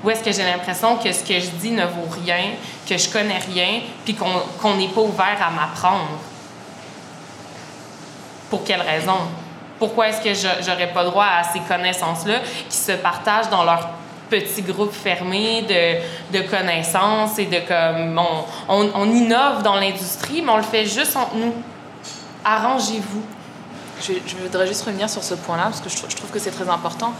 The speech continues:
Speaker 2: Est-ce que tu voudrais dire que tu te sens pas invitée à en faire partie ?
Speaker 1: Non. Puis la, la chance que j'ai, je pense, c'est que je suis une personne qui, euh,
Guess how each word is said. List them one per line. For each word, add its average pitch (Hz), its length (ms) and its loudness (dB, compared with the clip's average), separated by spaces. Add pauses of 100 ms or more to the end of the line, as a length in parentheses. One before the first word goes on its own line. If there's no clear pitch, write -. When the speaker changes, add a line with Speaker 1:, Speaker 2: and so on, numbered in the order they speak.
(380)
Speaker 2:
Est-ce 185 140 2
que 262 100 -2
tu 254 180 -4
voudrais 202 240 2
dire 214 180 -2
que 254 80 -6
tu - 140 -8
te - 300 -10
sens 190 220 0
pas 208 240 4 (160)
invitée 208 540 -2 (220)
à 254 140 4 (800)
en 202 100 4
faire 214 160 2
partie ? - 360 -4 (440)
Speaker 1:
Non. 226 220 4 (800)
Puis 233 360 0 (400)
la, 196 380 2
la 196 160 2
chance 254 480 2 (120)
que 196 140 2
j'ai, 226 480 0
je 196 240 0
pense, 233 360 2 (160)
c'est 202 80 -4
que 180 80 -8
je - 60 -2
suis - 160 0
une 190 100 -4
personne 233 440 0 (120)
qui, 202 220 -4 (180)
euh, 165 320 2